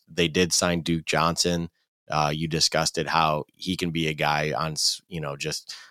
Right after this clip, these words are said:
quick swing outs, things like that, quick outs, whatever you're using him in the short passing game,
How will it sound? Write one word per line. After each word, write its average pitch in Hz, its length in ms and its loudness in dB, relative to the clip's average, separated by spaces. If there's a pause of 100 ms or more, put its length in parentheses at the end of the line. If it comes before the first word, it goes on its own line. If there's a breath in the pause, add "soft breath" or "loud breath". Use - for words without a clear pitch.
(200 loud breath)
quick - 280 8
swing 87 360 4
outs, 85 480 2
things 85 200 2
like 80 180 0
that, 85 240 4
quick 87 180 0
outs, 85 340 2
whatever 87 320 4
you're 80 160 0
using 85 320 2
him 80 120 0
in 78 60 -2
the 78 60 -2
short 85 300 2
passing 82 400 0
game, 87 320 2